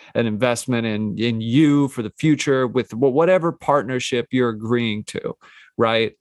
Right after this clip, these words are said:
That money can dry up just as quick. What, what do you think about the, the accountability aspect of that now that, that was not there before? But before, you're accountable to the coach,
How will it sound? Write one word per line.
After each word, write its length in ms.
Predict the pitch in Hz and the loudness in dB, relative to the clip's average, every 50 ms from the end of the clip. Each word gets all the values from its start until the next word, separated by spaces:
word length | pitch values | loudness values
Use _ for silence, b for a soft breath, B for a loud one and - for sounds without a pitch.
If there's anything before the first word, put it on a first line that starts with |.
| _ _ - | _ _ -10
That 340 | - 107 123 151 180 180 - | -2 2 2 2 2 2 0
money 360 | 156 147 143 151 170 175 160 | 0 0 0 2 2 0 -2
can 220 | - - 131 113 104 | -2 -4 -6 -6 -4
dry 320 | 113 113 131 131 135 131 | -2 0 2 2 2 2
up 120 | 107 87 | 0 -2
just 300 | 117 117 135 139 - - | -2 -2 -2 -2 -2 -4
as 120 | 113 104 - | -8 -10 -10
quick. 320 | - - - 135 127 - - | -6 0 0 2 2 0 -2
What, 260 | 123 123 127 139 123 | -4 0 0 0 0
what 320 | 123 131 165 196 214 - 165 | 0 0 0 0 0 0 -2
do 100 | 160 185 | -2 -2
you 220 | 170 160 165 160 | 0 0 -2 -2
think 500 | 147 - - _ - 147 143 147 135 - | -2 -6 -10 _ -2 0 0 0 -2 -2
about 460 | 131 117 104 117 117 120 107 87 - b b b b b b b - | -4 -2 0 2 2 2 0 -2 -6 b b b b b b b -2
the, 160 | - 131 120 | 0 0 0
the 220 | 113 123 127 117 | 0 0 -2 -2
accountability 920 | 101 95 - - - 143 143 131 117 104 104 120 123 127 127 113 123 117 110 | -2 -4 -4 -2 0 0 0 0 0 -2 -2 0 0 0 0 0 0 0 0
aspect 640 | 107 110 110 110 - - - 110 110 110 - - 117 | 0 0 -2 -4 -6 -4 -2 -2 -2 -2 -4 -4 -6
of 140 | 104 107 104 | -4 -2 -2
that 240 | 117 107 107 - 110 | -2 -2 -2 -2 -4
now 400 | 120 113 113 113 110 107 110 110 | -4 -2 -2 -2 -2 -2 -2 -2
that, 260 | 107 127 117 107 120 | 0 0 0 0 0
that 140 | 127 123 113 | 0 0 0
was 280 | 120 147 180 202 175 180 | 2 2 2 2 0 0
not 200 | 190 190 175 - | -2 -2 0 0
there 160 | 175 165 147 | 0 0 0
before? 520 | 113 113 - - - 50 - - 131 - _ _ - | -2 -6 -10 -8 -8 -6 -6 -8 -10 -16 _ _ -4
But 100 | - 123 | -4 -2
before, 460 | 113 117 131 - - - 175 190 196 | -2 -2 -4 -2 0 2 4 4 4
you're 360 | 180 147 135 143 156 160 160 | 2 2 0 0 2 2 2
accountable 480 | 151 143 - 165 156 151 151 135 139 135 | 0 0 0 0 0 0 0 0 -2 -2
to 120 | 131 - 117 | -2 -4 -10
the 60 | 110 | -10
coach, 640 | - - - 147 170 190 - - - - - - - | -6 0 2 2 2 2 0 -4 -6 -8 -8 -8 -8